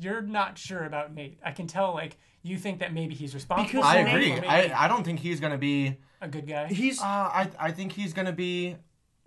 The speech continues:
Speaker 3: a normal human being. He's not, I don't think he's gonna be a hero.
Speaker 2: All right.
Speaker 3: I don't, I definitely do not think he's gonna be a hero.
Speaker 2: I
Speaker 1: But
Speaker 2: think
Speaker 1: Bill just called him a potential terrorist.
Speaker 2: Right.
Speaker 3: I don't think that. I don't
Speaker 2: Okay,
Speaker 3: think he's gonna be
Speaker 2: I
Speaker 3: a
Speaker 2: think,
Speaker 3: villain.
Speaker 2: why not?
Speaker 3: I think
Speaker 2: So,
Speaker 3: that'd be cool.
Speaker 2: I think,
Speaker 3: <laughs> But I
Speaker 2: I
Speaker 3: don't
Speaker 2: think,
Speaker 3: think that's it.
Speaker 2: I think that Kirkman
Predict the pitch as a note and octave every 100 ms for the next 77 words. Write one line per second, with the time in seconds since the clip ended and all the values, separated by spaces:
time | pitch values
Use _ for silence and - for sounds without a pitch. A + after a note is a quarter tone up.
0 | _ _ - D#3+ D#3 E3 E3 D3+ E3 D3
1 | A#2 D3+ C#3 C3+ C#3 C#3+ E3+ - F3 A3
2 | G3 F3+ D3 C#3+ B2 A#2+ A#2+ A2+ - D3+
3 | B2+ G#2+ D3+ F3+ - C3+ - C#3 F3 F3+
4 | F3+ E3+ D#3 D3+ C#3 C3+ A#2+ B2+ A#2+ A#2
5 | A2+ B2+ - F3+ G3 - - D3 A#3 G3
6 | - F#3 E3 D#3+ E3+ F#3+ E3+ C#3 F3 C#3+
7 | D3+ C#3+ C3+ - - F3+ C#3+ - D#3 D#3+
8 | C#3 C#3+ A#2 A2 A#2+ - C3+ - - -
9 | - C3+ F3+ A3+ A3 A3 E3 B2+ D#3 F3+
10 | C#4 - D3+ D#3+ B2+ - - C3+ D#3 B2+
11 | C3+ D#3 F3 F3 E3 F3+ E3+ C3+ - C3+
12 | D#3+ A#2+ - C3+ - A#2 C#3 C#3 - D3+
13 | E3 D#3 C#3 - D#3 - F3 E3+